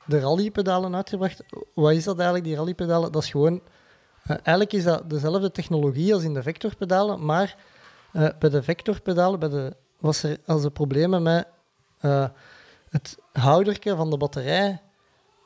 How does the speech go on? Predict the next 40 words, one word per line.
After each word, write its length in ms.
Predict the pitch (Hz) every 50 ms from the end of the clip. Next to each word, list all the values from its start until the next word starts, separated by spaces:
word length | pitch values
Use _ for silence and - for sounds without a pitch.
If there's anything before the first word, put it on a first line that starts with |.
| _ -
daar 200 | - 156 160 -
kwam 240 | - 170 160 151 156 -
soms 340 | - - 175 170 160 -
vocht 280 | - 175 175 - - -
in 260 | 190 180 180 175 185
en 140 | 165 151 151
dan, 280 | 151 147 147 143 147 - _ _ _ _ _ _
eh, 140 | - 151 156 -
ze, 220 | - - 156 151 - 151
ze 220 | 147 147 139 135 131
herstellen 460 | - 143 147 - - - 156 165 175
dat 120 | 170 175
wel 120 | 160 170 170
altijd 320 | 175 180 175 185 170 -
in 100 | 165 151
garantie 440 | 143 143 131 139 160 175 - - 180
of 60 | 151
ze 120 | - - 147
stuurden 360 | - - 156 151 147 147 139
naar 100 | 135 131
de 80 | 131
mensen. 320 | 123 131 147 160 - - 170
Als 160 | 160 - -
je 80 | - 139
daar 120 | 139 131
problemen 380 | - - 147 135 143 147 165 175
had, 140 | 175 170
stuurden 280 | - - 170 160 151 147
ze, 240 | 139 143 143 139 143 - _ _ _ _ _ _ _ _ -
eh, 180 | - 143 139 139 165 165 151 - 170
dat 120 | 165 147
stukje 420 | - - 175 156 - - - 185 -
opnieuw 280 | 170 156 147 143 143
op. 160 | 185 202 - - _ - - _ _ _ _ _ _ - -
Maar 240 | 139 147 160 175 - - -
ja, 120 | 156 147
dat 100 | 135 147
is 240 | 147 131 - - - - _ _ _ _ _ _ _ _ -
ook 180 | - 165 - -
niet, 340 | 190 185 185 185 185 180